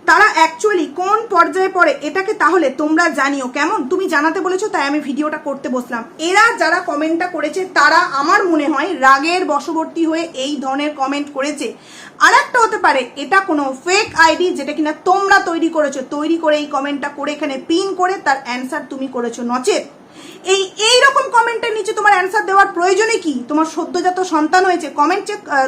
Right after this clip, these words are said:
তুমি কমেন্ট, এই ধরনের নোংরা কমেন্ট নিয়ে মাতামাতি করবে কেন? রিমুভ, রিমুভ কমেন্টটা, রিমুভ। ঠিক যেইভাবে, ঠিক যেইভাবে তুমি পোষ্যদের সাথে ভিউয়ার্সদেরকে তুলনা করেছিলে, সেই কমেন্টটা যেমন রিমুভ করে দিয়েছিলে যাতে না জানতে পারে,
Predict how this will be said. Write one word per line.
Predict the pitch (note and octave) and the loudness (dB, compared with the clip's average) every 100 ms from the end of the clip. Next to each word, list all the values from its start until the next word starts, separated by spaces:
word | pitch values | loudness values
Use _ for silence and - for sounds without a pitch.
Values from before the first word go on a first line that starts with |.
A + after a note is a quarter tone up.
| B3+ | 0
তুমি | D4+ F4+ | -2 -2
কমেন্ট, | E4 D4 F4+ D#4+ F#4 | 0 0 0 -2 -6
এই | C4+ D4+ | -4 -4
ধরনের | B3+ D#4+ F4+ | -2 0 0
নোংরা | D#4 D4+ F4+ | 0 0 -2
কমেন্ট | E4 D4+ F4+ F4+ | -2 -2 -2 -4
নিয়ে | F#4 | -2
মাতামাতি | D#4 D4+ F4 F#4+ | -2 0 -2 -4
করবে | F4 F4+ G4+ | -2 -2 0
কেন? | G4 C#4+ | 0 0
রিমুভ, | C4+ E4 A4+ A#4+ - - - - - - - - | 4 6 8 6 4 -10 -20 -20 -20 -20 -20 -6
রিমুভ | C#4 F#4 A4+ C5+ - | 4 6 8 6 6
কমেন্টটা, | G#4 G#4 G#4 G#4 | 2 2 2 2
রিমুভ। | F#4+ F#4+ A4+ F#4+ A3+ - - - - - | 4 4 6 4 2 -10 -20 -20 -2 4
ঠিক | G#4 D#4 | 4 4
যেইভাবে, | D4 D#4 F4 G#4 F4+ C4 A#3+ - - - | -2 0 6 6 6 2 0 -12 -20 4
ঠিক | G#4 B4 B4 F#4 | 8 8 6 2
যেইভাবে | F#4+ F4+ G4 F#4+ | 2 4 4 4
তুমি | G4 F#4 F4 F4 | 0 0 0 -4
পোষ্যদের | D#4+ F#4 - G#4+ F#4+ | -4 -6 -2 -2 -2
সাথে | F#4+ D4+ B3+ D#4+ A#3 - - | -2 -2 2 2 0 -6 -14
ভিউয়ার্সদেরকে | G#3+ D4+ G4 - G4 G4 | 0 4 4 2 -4 -4
তুলনা | F#4+ E4+ F4+ | -2 0 0
করেছিলে, | F4+ F4+ E4 D#4+ | 0 -2 -4 -4
সেই | D#4+ | -6
কমেন্টটা | D#4 C4+ C#4+ D4+ | -6 -4 -2 -2
যেমন | F4 F4 C#4+ | 0 0 0
রিমুভ | A#3+ F4 C5+ D5+ | 4 6 6 4
করে | A#4 G#4 | 2 4
দিয়েছিলে | G4+ F#4 F4+ F#4 C5+ - - B3 | 6 4 2 0 -2 -8 -10 2
যাতে | C#4+ D#4 | 2 4
না | F#4+ F#4+ | 2 2
জানতে | D4+ D#4 F4 G4+ | 4 4 4 2
পারে, | G4+ G#4+ | 2 2